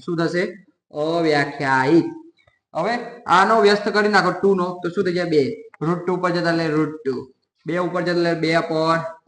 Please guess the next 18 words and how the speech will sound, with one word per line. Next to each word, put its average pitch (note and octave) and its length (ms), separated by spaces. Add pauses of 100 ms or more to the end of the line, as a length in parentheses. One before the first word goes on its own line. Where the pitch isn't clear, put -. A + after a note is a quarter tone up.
(140)
root E3+ 160
three. C#3 480 (560)
વન F3+ 180
નો A3 240
વ્યસ્ત G#3 300
હંમેશા F#3 440
વન D#3+ 420
જ C3+ 40
રહેશે. C3+ 240
શું F3 200
રહેશે? F3 560 (500)
વન D#3+ 420
જ C#3+ 40
રહેશે. C3+ 420
બરાબર? G#3 300 (920)
એ G3 80
રીતે G#3+ 220
cos. E3+ 160